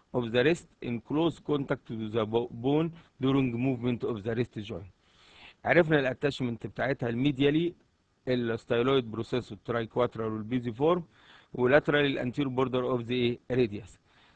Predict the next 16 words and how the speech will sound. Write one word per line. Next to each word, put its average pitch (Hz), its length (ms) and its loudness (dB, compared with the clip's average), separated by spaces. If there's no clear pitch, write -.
سوبرفيشالي 143 840 4
في 147 300 -4
ايه 143 140 6
وديب 127 380 -2
في - 160 -10
ايه؟ 107 280 -6
قال 202 100 8
لك 247 140 6
سوبرفيشالي 156 640 4
في 196 160 -2
الحاجات 196 360 0
اللي 190 120 2
موجوده 175 400 2
في 151 60 -2
السوبرفيشال 160 640 0
فاشيا، 202 320 6